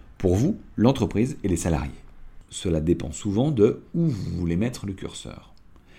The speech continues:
Cette période se clôture par la signature d'une lettre d'intention et l'entrée en exclusivité avec un acquéreur potentiel,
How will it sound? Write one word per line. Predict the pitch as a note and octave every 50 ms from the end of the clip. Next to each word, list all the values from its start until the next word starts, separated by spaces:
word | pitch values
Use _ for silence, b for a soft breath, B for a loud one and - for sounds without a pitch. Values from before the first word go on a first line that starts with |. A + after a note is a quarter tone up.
| B B B B B B -
Cette | - C3+ B2+
période | G#3 G#3 G#3+ A#3 B3+ B3 A#3+
se | - G#2
clôture | - - B2+ B2 - - D#3 F#3 F#3+ F#3
par | - D#2+
la | D#2 E2
signature | - - A2 A2 A2 G#2+ - C#3 C3 A2
d'une | F#2+ E2 E2 F#2
lettre | B2 C#3
d'intention | A#2 F2+ D2+ - - - - - - C3 E3 G3 G3+ - -
et | - E2+
l'entrée | D#2+ D2+ D#2+ E2 - G2 A2 - -
en | - E2 E2 F2
exclusivité | A2 A2+ - - - G#2 F#2+ F2 F#2 E2 D#2 D#2 D#2 - - F3+ F#3+ - -
avec | F2 F2+ G2 A2 G#2+ D#2+
un | D#2+
acquéreur | F#2+ F#2+ - G#2+ A2+ B2 B2+
potentiel, | - - F2 - D2+ - - - G1+ G1+ G1+